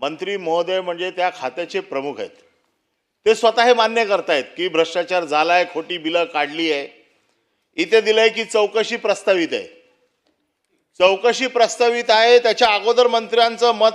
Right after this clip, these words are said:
पक्क झालेलं आहे की भ्रष्टाचार झालाय. मग नुसतं निलंबित कशाला करताय? आपण त्या खात्याचे प्रमुख आहात,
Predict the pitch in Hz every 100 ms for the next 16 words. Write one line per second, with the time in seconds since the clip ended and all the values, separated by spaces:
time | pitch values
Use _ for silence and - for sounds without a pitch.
0 | - 220 - 240 190 208 208 196 190 190
1 | - _ _ _ _ _ _ _ _ _
2 | - 208 208 208 196 190 156 123 107 -
3 | - _ _ _ _ _ _ _ _ _
4 | _ _ _ _ _ _ _ 226 269 285
5 | 285 277 294 294 302 294 294 311 294 302
6 | 294 156 - - _ _ _ 151 247 254
7 | 254 214 220 247 269 254 202 277 240 208